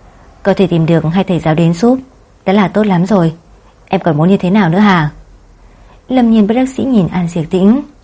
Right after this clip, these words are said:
"Ừ, cũng đúng." An Diệp Tĩnh dừng một chút nói tiếp. "Em và Diệp Tử rời đi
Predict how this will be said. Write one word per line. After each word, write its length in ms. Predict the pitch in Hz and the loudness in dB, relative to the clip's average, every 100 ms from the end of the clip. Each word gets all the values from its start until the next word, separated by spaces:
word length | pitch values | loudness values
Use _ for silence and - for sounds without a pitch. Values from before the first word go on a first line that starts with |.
| _ _ _ _ - | _ _ _ _ -4
"Ừ, 260 | 220 214 202 190 _ - | 0 2 2 -4 _ -4
cũng 160 | 220 | 0
đúng." 320 | 226 214 220 285 - _ _ _ _ _ - - | 2 4 2 -2 -12 _ _ _ _ _ -20 -8
An 140 | 254 | -6
Diệp 140 | 220 190 | -2 -2
Tĩnh 200 | - 196 | -2 -4
dừng 220 | 262 220 175 | -2 -2 -2
một 160 | 143 | -2
chút 160 | - 233 | -4 -2
nói 180 | 185 170 | 0 0
tiếp. 200 | 233 269 285 - _ _ _ _ _ - _ _ | 2 0 -2 -18 _ _ _ _ _ -20 _ _
"Em 460 | - 240 226 226 220 | -4 0 2 4 2
và 120 | 214 | 0
Diệp 180 | 208 202 | -2 -2
Tử 160 | 220 185 | 0 0
rời 180 | 202 | 0
đi 260 | 196 220 | 2 2